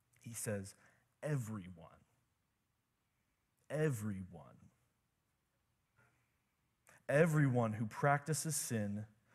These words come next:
is a slave to sin." But the slave does not remain in the house forever. The son remains forever. So if the son sets you free, you will be free indeed.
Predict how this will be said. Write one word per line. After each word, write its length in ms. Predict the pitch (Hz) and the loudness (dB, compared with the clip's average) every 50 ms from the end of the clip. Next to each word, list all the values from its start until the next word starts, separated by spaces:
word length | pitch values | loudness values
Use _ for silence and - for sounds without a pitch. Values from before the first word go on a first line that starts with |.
| - - - - - - | -20 -20 -20 -20 -12 -8
is 120 | 123 120 | -6 -4
a 60 | 139 | -2
slave 380 | 131 - - 117 101 90 87 - | -2 -2 -2 -2 -4 -4 -8 -12
to 100 | - - | -14 -12
sin." 300 | - - - 87 80 - - - _ _ _ _ _ _ _ _ _ _ _ _ _ _ _ _ _ _ _ _ _ _ _ _ _ - | -12 -10 -10 -12 -16 -18 -20 -20 _ _ _ _ _ _ _ _ _ _ _ _ _ _ _ _ _ _ _ _ _ _ _ _ _ -6
But 100 | 143 139 | -2 0
the 60 | 170 | 0
slave 380 | - - 170 170 180 202 190 | 2 6 6 6 6 6 4
does 120 | 160 151 127 | 2 4 6
not 180 | 165 175 165 | 6 6 6
remain 340 | 170 147 147 147 151 160 156 | 4 4 4 6 6 6 4
in 60 | 143 | 2
the 80 | 123 117 | 2 2
house 260 | - 151 151 151 147 | 2 2 2 2 2
forever. 480 | - - 139 135 - 165 160 120 123 120 | 0 -2 -2 2 4 4 4 4 2 0
The 100 | 113 123 | 0 -2
son 360 | - - - 180 180 190 185 | -2 -2 0 2 2 4 4
remains 400 | 156 127 113 110 101 101 107 101 | 4 4 2 2 -2 -4 -4 -6
forever. 500 | - 120 117 107 113 107 107 113 110 110 - - - - | -6 -4 0 2 2 4 4 2 0 0 -2 -10 -16 -8
So 320 | - - - 180 175 180 - | -2 4 6 6 6 6 6
if 200 | 180 165 151 - | 4 2 2 2
the 120 | - 135 | -2 -2
son 540 | - - - 180 175 175 185 190 190 196 190 | -2 0 6 8 8 10 10 8 6 4 0
sets 440 | - - - - 185 180 180 - - | -2 -2 4 4 4 4 4 0 0
you 140 | 185 175 151 | 0 0 0
free, 500 | - - 165 160 160 170 175 175 175 - - - - - - - | -2 0 0 2 2 2 2 2 0 -2 -6 -16 -20 -20 -10 -4
you 240 | 123 131 151 170 165 | 0 2 2 4 4
will 260 | 151 143 143 143 139 | 4 4 4 4 2
be 200 | 123 127 127 123 | 2 0 0 -2
free 400 | 117 - - 127 123 120 117 104 | -2 -4 -2 0 0 0 0 -2
indeed. 460 | 110 110 107 98 104 98 90 87 87 | -2 -4 -4 -2 -4 -4 -6 -8 -12